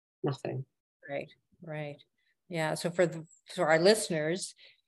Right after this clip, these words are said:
Speaker 2: if they're thinking to themselves, "Well, it, it's uncomfortable when I walk," maybe it's 'cause they haven't walked long enough to,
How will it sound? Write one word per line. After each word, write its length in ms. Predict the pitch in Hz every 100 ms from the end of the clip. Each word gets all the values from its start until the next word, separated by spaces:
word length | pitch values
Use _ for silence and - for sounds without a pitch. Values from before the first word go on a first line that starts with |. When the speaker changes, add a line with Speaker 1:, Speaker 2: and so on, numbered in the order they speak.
| _ _ 185
Speaker 2:
if 180 | 185
they're 440 | - 190 196 170 -
thinking 320 | 214 202 196 170
to 120 | 180
themselves, 560 | 165 160 180 170 165
"Well, 340 | 180 180 185 180
it, 100 | 170 -
it's 160 | 170 156
uncomfortable 680 | 147 - 233 240 196 190 175
when 160 | 165
I 100 | 156
walk," 420 | 156 175 170 156 - _ _ _ _ _ _ -
maybe 360 | 170 165 160
it's 120 | 156
'cause 160 | - 160
they 140 | 156
haven't 400 | 165 165 156 151
walked 460 | 160 156 147 - -
long 280 | 156 151 151
enough 420 | 151 139 151 - -
to, 260 | 151 139